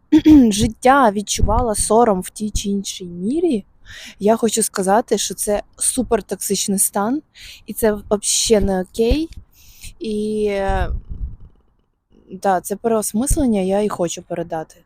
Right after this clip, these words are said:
Це не окей, блін. Це не окей думати про те, хто про тебе що подумає.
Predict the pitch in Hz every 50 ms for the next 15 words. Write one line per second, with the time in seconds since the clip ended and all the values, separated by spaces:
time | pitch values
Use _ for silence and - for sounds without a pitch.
0 | _ _ - - - 226 233 240 240 254 - _ - 277 269 _ _ _ - -
1 | - - - 262 262 262 269 262 254 240 220 202 - - - - 233 247 254 262
2 | 254 233 214 190 180 175 - - - - - - - - - - _ - - -
3 | - - - - - - - 233 240 254 269 277 277 277 - - - 285 294 294
4 | 285 262 226 208 190 - 175 180 190 269 285 294 294 277 - - 247 220 - 247
5 | 247 - - 262 269 294 359 480 466 - - - - - - - - - - -
6 | - - - - - - 269 277 302 330 359 370 370 - - - - - - -
7 | - - - - - - - 226 233 233 - - 262 294 311 247 240 226 - -
8 | - - - - 269 226 214 254 254 233 196 185 180 180 175 170 185